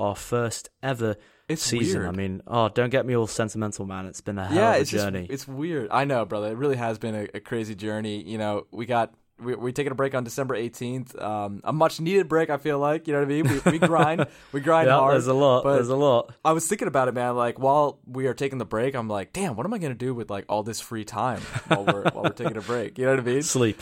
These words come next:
Speaker 2: Yeah, sleep. Yep, yep. Um, I'll be on vacation. I know you're moving, so, dude, shout out to you. Really pumped
Speaker 1: Yeah,
Speaker 2: up on
Speaker 1: new
Speaker 2: that. You guys are
Speaker 1: apartment.
Speaker 2: selling into a new spot. That's awesome. Love this. Love you. I'm so glad we're doing this.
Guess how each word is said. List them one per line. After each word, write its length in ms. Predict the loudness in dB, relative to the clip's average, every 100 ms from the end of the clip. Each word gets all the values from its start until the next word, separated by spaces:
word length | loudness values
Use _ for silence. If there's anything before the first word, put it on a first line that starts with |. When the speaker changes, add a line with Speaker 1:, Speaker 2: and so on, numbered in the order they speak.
| -2
Speaker 2:
Yeah, 240 | 2 4
sleep. 460 | 2 2 4 4 2
Yep, 300 | 4 4 4
yep. 380 | 0 0 0 0
Um, 340 | -2 0 -2 2
I'll 140 | 2
be 120 | 4
on 100 | 2
vacation. 500 | 0 -2 -2 -2 -2
I 60 | -4
know 180 | 0 -2
you're 300 | 0 -2 0
moving, 560 | 2 2 2 0 -2
so, 240 | -4 -4 -4
dude, 240 | -4 -6
shout 180 | -2 -2
out 80 | -2
to 100 | -4
you. 140 | -8
Really 200 | -6 -4
pumped 120 | 2
Speaker 1:
Yeah, 100 | 4 4 4
Speaker 2:
up 60 | 2
on 120 | 0
Speaker 1:
new 60 | 0
Speaker 2:
that. 20 |
You 80 | 0
guys 40 |
are 20 | 2
Speaker 1:
apartment. 400 | 2 2 0 -4
Speaker 2:
selling 240 | -4 -6
into 220 | -8 -8
a 20 |
new 160 | -8 -8
spot. 400 | -6 -2 -2 -2
That's 180 | -6 -6 0
awesome. 540 | 0 -2 -6 -8 -12 _ -6
Love 320 | 2 2 2
this. 400 | -4 -2 -6 -12 _ _ _
Love 320 | 0 2 2
you. 360 | 0 -4 -6 -10 _ _
I'm 100 | -12
so 180 | -6 -4
glad 180 | -2 -2
we're 60 |
doing 280 | -4 -6 -6
this. 360 | -8 -10 -12